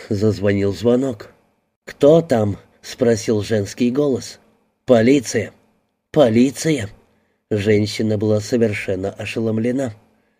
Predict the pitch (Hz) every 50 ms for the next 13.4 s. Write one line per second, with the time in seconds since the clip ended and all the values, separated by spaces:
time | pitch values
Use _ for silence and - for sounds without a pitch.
0 | _ _ _ _ _ _ _ - 113 107 110 117 120 117 - - 123 117 135 135
1 | 127 113 151 165 165 151 - 117 104 101 104 101 98 104 107 110 107 107 - 120
2 | 123 120 120 120 113 120 139 160 160 120 107 107 - _ _ _ _ _ - -
3 | - 110 104 104 110 107 104 113 110 110 104 - - 117 110 107 107 107 107 -
4 | 117 107 101 107 101 123 113 104 - - 120 110 120 123 123 - 143 156 156 -
5 | - - 107 - - 107 98 92 80 - - _ _ _ _ _ _ - 104 117
6 | 123 120 113 107 - 123 120 110 127 123 113 127 120 107 127 123 117 - - -
7 | 131 131 131 127 123 151 165 165 151 117 - - 101 104 101 104 - 127 123 127
8 | 113 - 170 170 147 120 107 - - _ _ _ _ - 110 113 110 107 110 117
9 | 107 107 110 107 107 110 113 107 - - 156 147 127 - 107 98 101 104 101 85
10 | 110 104 101 - 113 110 104 - 113 107 117 107 107 113 113 107 - 131 127 127
11 | 120 123 165 160 135 117 101 - - - 92 - - - _ _ _ - - 131
12 | - 113 101 98 101 101 - 110 113 107 107 110 120 113 110 156 160 - - -
13 | 120 98 87 90 - - -